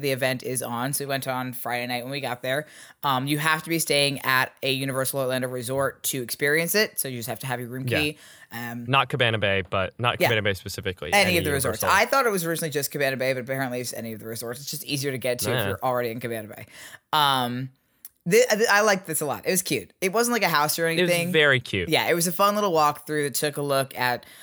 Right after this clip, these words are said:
Speaker 1: a little bit of Jack's history and some cool props from, like, past houses and Jack's lore. Like, his Jack in the Box was there, and most importantly, like, the whole thing was the human blender,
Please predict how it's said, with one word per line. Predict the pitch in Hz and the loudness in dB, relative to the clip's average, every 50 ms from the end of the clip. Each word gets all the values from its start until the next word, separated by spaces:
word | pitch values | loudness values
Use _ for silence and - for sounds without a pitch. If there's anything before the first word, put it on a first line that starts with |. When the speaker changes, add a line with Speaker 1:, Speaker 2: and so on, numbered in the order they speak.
| - - | -18 -8
Speaker 1:
a | 151 | 0
little | 151 160 160 | 2 2 2
bit | 143 151 147 | 4 2 2
of | 135 | 2
Jack's | - 147 123 127 - - | 2 0 0 0 0 -2
history | - 196 185 - - 180 185 196 - | -2 0 -2 -2 -2 0 0 2 4
and | - 294 311 302 - | 4 4 2 2 0
some | - 262 233 208 | 0 0 0 -2
cool | - - 226 220 | -2 0 0 0
props | 190 - - 175 170 156 160 - - | 0 2 2 4 4 4 4 2 -2
from, | - 165 165 | -4 -2 0
like, | 156 147 143 | -2 -2 -2
past | - - 151 143 147 139 - | -2 0 2 2 2 0 0
houses | - 135 123 131 135 135 135 135 | -2 0 0 0 0 -2 -4 -6
and | 131 127 | -6 -4
Jack's | 139 135 127 127 127 - - | 0 2 2 2 0 -2 -4
lore. | 135 135 139 147 147 | -2 0 0 2 2
Like, | 131 131 123 | 0 -2 -2
his | - 135 127 - | -4 -6 -6 0
Jack | - 165 160 160 - | 2 2 2 2 0
in | 165 160 | -4 -4
the | 156 | -2
Box | 151 156 151 156 - - - | 0 2 2 2 2 -2 -6
was | 151 151 - | -6 -6 -4
there, | - 147 147 147 147 147 147 151 - - - - - | -2 0 2 4 4 4 2 0 -2 -10 -18 -14 -8
and | - 156 160 170 | -6 -4 0 2
most | 196 214 202 - | 2 2 2 0
importantly, | 180 156 - 165 156 143 143 147 143 135 | -2 -2 0 0 0 0 0 -4 -2 2
like, | 165 175 165 165 | 2 2 2 2
the | 190 190 180 185 220 | -2 -2 -2 -2 -2
whole | 233 233 233 220 202 | 0 2 2 2 2
thing | - 196 190 185 170 | 2 4 4 4 4
was | 165 165 160 143 - - - | 2 0 0 0 -4 -6 -2
the | 175 160 | -2 0
human | 131 160 165 156 143 131 | 0 0 -2 -2 -2 -2
blender, | - 120 123 120 117 123 123 120 | 0 0 0 2 2 0 0 0